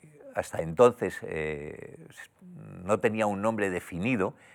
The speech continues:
eh, en la, en, eh, que ya en estos momentos conocemos como, como ilusionismo, era un arte sin nombre,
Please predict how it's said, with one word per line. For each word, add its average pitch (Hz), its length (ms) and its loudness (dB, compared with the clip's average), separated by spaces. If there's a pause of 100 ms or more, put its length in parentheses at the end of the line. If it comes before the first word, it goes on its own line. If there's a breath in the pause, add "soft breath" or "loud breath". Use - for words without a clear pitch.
(220 soft breath)
eh, 82 480 -4
en 82 240 -6
la, 78 440 0 (340 soft breath)
en, 78 320 -10
eh, 80 400 -10 (100)
que 78 200 -10
ya 78 100 -4
en 82 300 -10
estos 90 240 0
momentos 92 340 -2
conocemos 92 480 0
como, 80 460 0 (320 soft breath)
como 82 240 0
ilusionismo, 101 840 2 (540 loud breath)
era 147 420 8 (180)
un 127 180 0
arte 135 340 4
sin 87 380 -4
nombre, 71 480 4